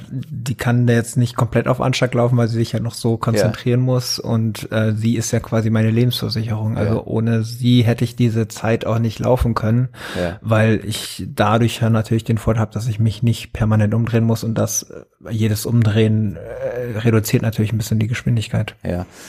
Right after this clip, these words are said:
Speaker 2: Ähm, gibt es von den Veranstaltern oder, oder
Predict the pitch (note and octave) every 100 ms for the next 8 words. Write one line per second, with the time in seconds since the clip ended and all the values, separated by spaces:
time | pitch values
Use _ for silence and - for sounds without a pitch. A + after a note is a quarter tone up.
0 | - - _ - G#2 G2+ G2+ G2+ - A2+
1 | - B2 - - B2 A2+ G#2+ - G#2 -
2 | - A2 E3 - - D3 C#3+ D3 - G2
3 | - - F#2 E2+